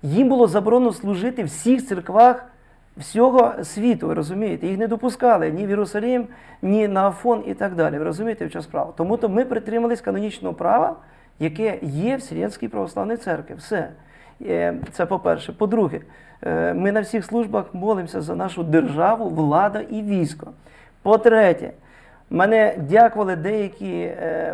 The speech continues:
воїни, які вернулися живими, такі, говорять, вашими молитвами були, тому що він таки вийшов з окопа, тут бомба,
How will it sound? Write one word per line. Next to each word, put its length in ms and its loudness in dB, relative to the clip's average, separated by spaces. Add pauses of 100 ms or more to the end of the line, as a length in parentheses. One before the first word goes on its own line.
воїни, 340 2
які 200 -4
вернулися 580 -2
живими, 480 -2
такі, 240 -10
говорять, 200 -6
вашими 320 -2
молитвами 400 -4
були, 220 -4
тому 320 -6
що 100 -12
він 100 -6
таки 180 -8
вийшов 300 -8
з 60 -6
окопа, 360 0
тут 180 -8
бомба, 440 0